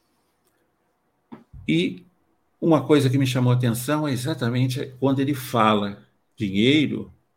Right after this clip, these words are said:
ele exclama: repara o dinheiro, que diz assim, presta atenção, responsável pelo transeunte que, da embriaguez, o delinquente escondido nas aventuras da noite,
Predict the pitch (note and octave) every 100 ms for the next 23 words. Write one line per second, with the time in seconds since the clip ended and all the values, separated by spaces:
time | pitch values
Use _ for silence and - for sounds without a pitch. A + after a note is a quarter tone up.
0 | _ A2 G2+ G2+ - G2+ G2+ F#2+ F#2 G2
1 | _ _ _ _ _ - A3 A#3+ C4 G#3
2 | C3 G#2 - - - - _ B2+ B2 A#2+
3 | - A2 G2+ - _ B3 - - E3+ C3
4 | - F2+ - - _ _ _ _ _ _
5 | _ C3 B2 C3+ B2+ F3+ F#3 F3+ D#3 C3
6 | B2+ A#2+ G#2 G2 A2+ F#3 G#3 G#3 - -
7 | G#2+ - A2 G#2 G2 F#2+ F2+ F2 C3 F3+
8 | F3 B2 G#2 G#2+ G2 F#2 - A#2 C3 E3
9 | - - - - G#2+ G2+ F#2+ G2+ G2 G2+
10 | G2+ G2 G#2+ G2+ G#2 F#2+ - F#2 F#2 A2
11 | C3+ C3+ - _